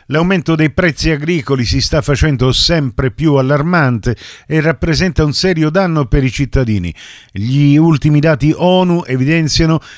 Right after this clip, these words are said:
che in un anno i prezzi agricoli sono cresciuti del trenta per cento, soprattutto a causa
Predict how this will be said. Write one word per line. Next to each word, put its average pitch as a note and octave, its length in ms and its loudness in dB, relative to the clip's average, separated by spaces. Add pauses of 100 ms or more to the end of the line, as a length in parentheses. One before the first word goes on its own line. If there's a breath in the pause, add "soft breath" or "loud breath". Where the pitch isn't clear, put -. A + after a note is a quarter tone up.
(100)
che - 180 0
in C3+ 300 2
un C#3 160 2
anno F3 460 2
i C3 140 0
prezzi D#3 440 0
agricoli C#3 580 2
sono C3 280 0
cresciuti D#3+ 880 0
del C3+ 260 0
trenta E3 520 -2
per C3 200 -2
cento, C#3 480 0 (260 loud breath)
soprattutto D3 680 -4
a C3 60 -2
causa C#3 460 2